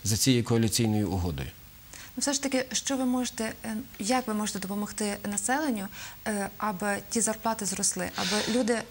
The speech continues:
Speaker 2: могли жити достойно і могли собі купити ці продукти харчування? І, можливо, навіть, е, не знаю, оплатити ці тарифи за газ, які є сьогодні?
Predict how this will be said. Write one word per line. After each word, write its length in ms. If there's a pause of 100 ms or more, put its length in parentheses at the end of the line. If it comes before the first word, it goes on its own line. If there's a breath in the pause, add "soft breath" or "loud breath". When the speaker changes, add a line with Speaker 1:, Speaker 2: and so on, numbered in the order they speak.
(280)
Speaker 2:
могли 540
жити 260
достойно 500 (100)
і 60
могли 240
собі 220
купити 380
ці 120
продукти 420
харчування? 560 (480 loud breath)
І, 60
можливо, 360
навіть, 340
е, 360 (140)
не 120
знаю, 280
оплатити 600 (100)
ці 120
тарифи 440
за 120
газ, 300
які 160
є 160
сьогодні? 460